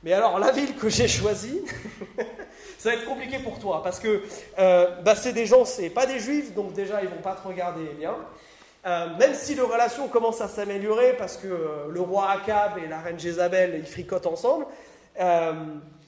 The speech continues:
toi, tu représentes quand même Dieu, tu représentes quand même Yahweh. T'es quand même les-, l'ennemi public un peu numéro un, quoi.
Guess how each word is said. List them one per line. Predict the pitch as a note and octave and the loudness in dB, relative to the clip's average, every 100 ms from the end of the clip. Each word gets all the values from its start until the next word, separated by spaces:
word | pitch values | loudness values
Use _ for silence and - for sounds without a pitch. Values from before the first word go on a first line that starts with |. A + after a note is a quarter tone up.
| _ | _
toi, | - D4+ C4+ | 0 2 2
tu | A#3 | 0
représentes | G3 - G3+ A#3+ A3 | -4 -4 -2 -2 -2
quand | G#3+ F#3+ | -4 -4
même | F3 F3 | -4 -6
Dieu, | G#3 C4 A#3+ - | -6 -2 -2 -2
tu | G3+ | -8
représentes | F#3+ G3 G3+ G3 | -8 -8 -8 -6
quand | G#3 | -2
même | F3 F3 E3+ | -2 -2 0
Yahweh. | A3 A3+ B3+ A#3 E3+ - - - _ _ | 2 4 2 2 0 -6 -14 -20 _ _
T'es | G3+ | -8
quand | - A3+ | -2 4
même | C4+ C4+ G#3+ | 6 4 2
les-, | A#3+ - - - A3 A#3 | -2 -4 -6 -12 -6 0
l'ennemi | A#3 A#3 B3 C4+ | 4 4 2 -2
public | C4+ C4+ C4+ C#4 | -2 0 0 2
un | C4 | 0
peu | B3+ B3 | 0 0
numéro | A#3+ A#3+ B3+ D4+ | 2 4 6 6
un, | C4 | 6
quoi. | G#3 E3 B2+ - | 4 -2 -4 -12